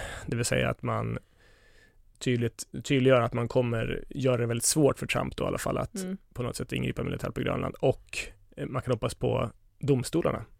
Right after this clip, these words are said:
Speaker 1: som faktiskt också har möjlighet att, eh, stoppa de här tullåtgärderna som, som Trump då har eh, aviserat. Eh, så det finns, det finns lite hopp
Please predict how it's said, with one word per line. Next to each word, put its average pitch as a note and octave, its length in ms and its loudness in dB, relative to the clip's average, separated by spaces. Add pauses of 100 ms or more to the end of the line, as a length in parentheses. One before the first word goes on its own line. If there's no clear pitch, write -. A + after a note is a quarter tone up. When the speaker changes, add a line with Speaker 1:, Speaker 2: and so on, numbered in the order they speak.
(160)
Speaker 1:
som C#3 160 0
faktiskt C3+ 180 2
också D#3 240 6
har C3 240 10
möjlighet A#2+ 460 4
att, - 400 -2 (760)
eh, A2+ 420 -2 (280)
stoppa - 420 2
de B2+ 100 4
här A#2+ 180 2 (360)
tullåtgärderna - 2000 0
som, - 240 -2
som A#2 180 -2
Trump A#2+ 300 -4
då - 160 -2
har A#2 320 0 (1300)
eh, - 200 -8
aviserat. - 640 -2
Eh, - 120 0
så D3+ 120 2
det D#3 60 8
finns, G#3 560 12
det E3 60 4
finns F#3 260 10
lite C#3 160 8
hopp B2 240 6